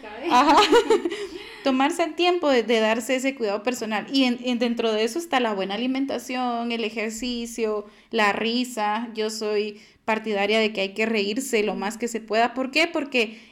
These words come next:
Speaker 2: eso produce ciertas, eh, segrega ciertas hormonas en tu cuerpo que son necesarias, necesarias para vivir por mucho tiempo. <laughs> Espero que yo haya agregado algunos años a mi vida después de tanta risa.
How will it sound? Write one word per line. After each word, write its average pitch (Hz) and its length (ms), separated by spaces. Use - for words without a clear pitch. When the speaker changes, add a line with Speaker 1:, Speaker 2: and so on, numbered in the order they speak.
Speaker 2:
eso 269 240
produce 247 400
ciertas, 285 600
eh, 220 180
segrega 247 520
ciertas 294 380
hormonas 247 420
en 254 120
tu 240 100
cuerpo 240 320
que 247 140
son 311 300
necesarias, 196 800
necesarias 233 640
para 330 240
vivir 240 560
por 240 160
mucho 359 280
tiempo. 262 400
<laughs> - 580
Espero 247 380
que 262 120
yo 220 80
haya 226 140
agregado 220 440
algunos 226 360
años 233 280
a 226 40
mi 196 160
vida 220 160
después 208 260
de 208 80
tanta 226 280
risa. 339 260